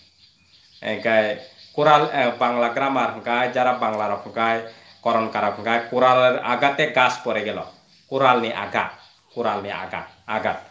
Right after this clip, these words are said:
Engke abo khai Bangla mi. Engke tabuk phajabdi chini tangyakchu tanghalok, tangyakchu tanghalok. Tangyakchu tanghalok hangka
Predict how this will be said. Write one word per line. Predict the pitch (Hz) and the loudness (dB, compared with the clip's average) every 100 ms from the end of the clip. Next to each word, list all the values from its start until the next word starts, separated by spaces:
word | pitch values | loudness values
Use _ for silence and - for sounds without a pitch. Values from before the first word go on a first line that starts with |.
| _ _ _ | _ _ _
Engke | 107 110 110 | -8 -4 -2
abo | 117 120 120 | 0 -2 0
khai | 151 - | -2 0
Bangla | 101 90 85 | -2 -2 -8
mi. | 82 - _ - _ | -12 -20 _ -20 _
Engke | 127 180 | 2 4
tabuk | 170 160 175 | 6 4 0
phajabdi | 170 156 127 147 190 - _ _ | -2 0 0 0 -4 -6 _ _
chini | 165 170 185 - - _ _ _ _ | -2 0 0 -4 -14 _ _ _ _
tangyakchu | 156 160 165 208 - - - | 2 4 4 2 2 -6 -8
tanghalok, | - 127 120 147 139 - - _ | -6 -6 -4 -4 -4 -6 -14 _
tangyakchu | - 117 117 135 135 127 98 | -6 -4 0 0 -2 -8 -8
tanghalok. | 101 101 - 98 - - _ _ _ - | -8 -8 -10 -12 -12 -20 _ _ _ -2
Tangyakchu | 147 151 175 180 165 - | 0 4 2 2 -2 -2
tanghalok | 139 135 147 165 135 | -2 0 0 0 0
hangka | 127 123 | -4 -4